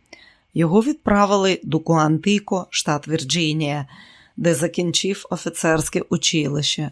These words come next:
а звідти на південне узбережжя Тихого океану.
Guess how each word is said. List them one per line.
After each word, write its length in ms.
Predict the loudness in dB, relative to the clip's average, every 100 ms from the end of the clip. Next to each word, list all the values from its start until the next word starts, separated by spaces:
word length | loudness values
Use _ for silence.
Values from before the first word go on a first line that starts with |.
| _ -4
а 80 |
звідти 560 | -4 0 0 0 -2 -6 -6 -20 -20 -20 0
на 140 | 0
південне 580 | 2 2 6 6 8 4 4
узбережжя 680 | 0 4 4 4 2 0 -2
Тихого 580 | -4 -6 -2 -2 -2 -4
океану. 760 | -6 -2 0 2 2 2 -2